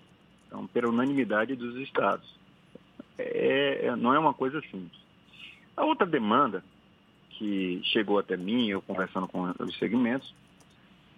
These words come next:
se falava em uma linha de crédito de dez bilhões de reais e tal,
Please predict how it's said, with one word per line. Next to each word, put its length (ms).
se 100
falava 640
em 180
uma 180
linha 240
de 100
crédito 480
de 120
dez 320
bilhões 400
de 80
reais 480
e 260
tal, 180